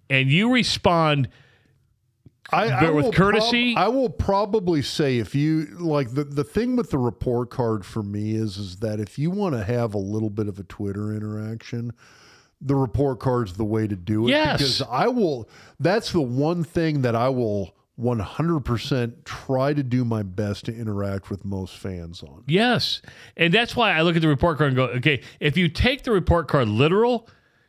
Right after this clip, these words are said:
Speaker 1: you're fucking stupid."
Speaker 2: Well, I mean,
Speaker 1: Uh, no, what I mean
Speaker 2: taking
Speaker 1: is
Speaker 2: it literal's fine. I guess,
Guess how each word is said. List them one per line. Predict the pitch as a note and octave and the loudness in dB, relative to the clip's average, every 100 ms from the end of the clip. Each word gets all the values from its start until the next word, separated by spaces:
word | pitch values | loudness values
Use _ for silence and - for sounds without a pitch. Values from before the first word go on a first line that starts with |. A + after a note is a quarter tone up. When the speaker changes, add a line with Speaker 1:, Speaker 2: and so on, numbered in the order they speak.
| _ | _
Speaker 1:
you're | D#3+ A3 G#3 | 2 2 2
fucking | - C#4 C4+ E3 | 0 0 4 4
stupid." | C3 - - A3 E3+ D2+ - - - - - | 4 2 4 4 4 0 -2 -16 -20 -20 -2
Speaker 2:
Well, | D4 D#4 D4+ C#4 - - - | 2 2 2 0 -4 -10 -4
I | A#3+ | 0
mean, | C4+ C4+ B3 - _ _ _ | 0 0 -2 -4 _ _ _
Speaker 1:
Uh, | F#3 G3+ G#3+ | 0 2 4
no, | A#3+ A3 A3+ | 4 4 4
what | A#3+ B3 | 6 4
I | |
mean | A#3+ | 4
Speaker 2:
taking | C4+ F4 | 2 4
Speaker 1:
is | F4 | 4
Speaker 2:
it | C4+ | 2
literal's | G#3 G3 C#4+ D#4 A3+ E3 C3+ | 2 2 2 2 2 2 -2
fine. | - - A3 B3+ A3 | -6 -2 0 0 2
I | F3+ | 2
guess, | F3+ E3+ | 2 0